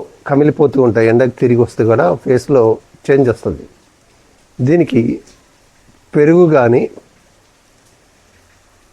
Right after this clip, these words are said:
పెరుగు మీగడ కానీ రాస్తే చెక్కిళ్ళు నున్నగా అవుతాయి. పెరుగులో కానీ, పెరుగులో ఉండే పైన మీగడ ఉంటుంది, అది కానీ రాసేదాని వల్ల మీ నునుగా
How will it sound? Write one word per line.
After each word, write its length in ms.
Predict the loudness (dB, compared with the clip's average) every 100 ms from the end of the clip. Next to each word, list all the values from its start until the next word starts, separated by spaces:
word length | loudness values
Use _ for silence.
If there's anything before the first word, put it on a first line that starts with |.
| -2
పెరుగు 280 | 2 4 4 4
మీగడ 280 | 4 2 2
కానీ 220 | 0 0 -4 _ _ _ _ _ _ _ _ _ _ _ _ _ _ _ _ _ _ _ -4
రాస్తే 360 | -4 -4 -2 0 0 -2 -14 _ -6
చెక్కిళ్ళు 380 | -6 -2 0 2
నున్నగా 420 | 2 2 2 2 0
అవుతాయి. 260 | -2 -6 -12 -16 _ _ _ _ _ _ _ _ _
పెరుగులో 380 | 0 2 4 4 4
కానీ, 240 | 2 2 0 -4 _
పెరుగులో 400 | 0 2 2 4 2
ఉండే 220 | 2 2 2 0 -2
పైన 220 | -2 0 2
మీగడ 220 | 2 0 0
ఉంటుంది, 280 | -2 -10 -14 _ _ _ _ _ _ -4
అది 160 | 0 2
కానీ 140 | 2 2
రాసేదాని 460 | 0 0 0 2 2
వల్ల 140 | 2 0 -2 -8 -18 _ _ _ _ -12 -8 -2
మీ 100 | 0 0 -2 -8 _ -4 0
నునుగా 340 | 2 2 0